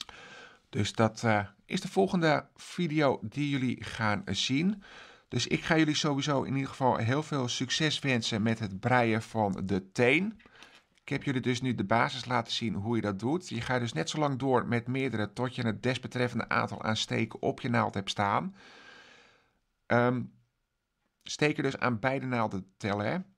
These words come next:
Want je hebt aan beide kanten de helft van je sok staan. Dus een voorkant en een achterkant van je sok. Of tenminste een bovenkant en een onderkant van je sok. Kijk, dit is mijn bovenkant van de sok.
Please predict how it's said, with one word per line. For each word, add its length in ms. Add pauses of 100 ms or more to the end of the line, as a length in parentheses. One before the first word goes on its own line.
(140)
Want 580
je 160
hebt 180
aan 160
beide 260
kanten 280
de 80
helft 300
van 120
je 60
sok 340
staan. 600
Dus 300
een 80
voorkant 520
en 120
een 160
achterkant 440
van 100
je 60
sok. 220
Of 100
tenminste 320
een 280 (140)
bovenkant 640
en 100
een 160
onderkant 480
van 140
je 60
sok. 420 (1040)
Kijk, 260
dit 140
is 100
mijn 420
bovenkant 720
van 120
de 80
sok. 520